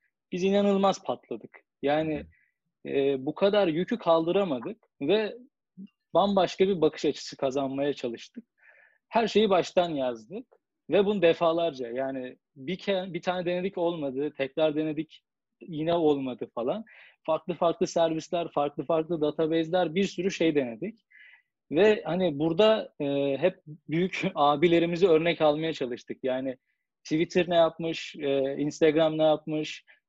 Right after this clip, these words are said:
işte başka başka sosyal medyalar, bunların nasıl architecture'ları var, bunlara baktık hep. E, yani burada Twitter'da beni bir şey çok cezbetmişti, bir söz. E,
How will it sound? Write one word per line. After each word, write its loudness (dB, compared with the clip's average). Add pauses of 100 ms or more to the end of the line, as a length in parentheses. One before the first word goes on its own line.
işte 0 (420)
başka 2
başka 0
sosyal -4
medyalar, -4
bunların -6
nasıl -8
architecture'ları -4
var, -4
bunlara -2 (140)
baktık -4
hep. -6 (720)
E, -2 (880)
yani 2
burada 2
Twitter'da 2
beni 0
bir 0 (320)
şey 2 (160)
çok -4
cezbetmişti, 0
bir -4
söz. -2 (580)
E, -14